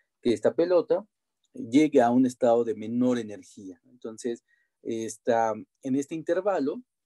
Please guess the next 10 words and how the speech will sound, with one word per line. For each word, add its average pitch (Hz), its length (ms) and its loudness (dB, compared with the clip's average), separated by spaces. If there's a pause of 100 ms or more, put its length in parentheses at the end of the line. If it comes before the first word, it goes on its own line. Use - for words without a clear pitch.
(220)
podemos 127 360 0
perturbar 123 580 -4
este 131 160 -10
sistema 147 600 -8 (400)
y 202 100 -10
va 185 200 2
a 180 40 0
estar, 160 500 -2
eh, 110 380 -4 (320)
en-, 135 300 -4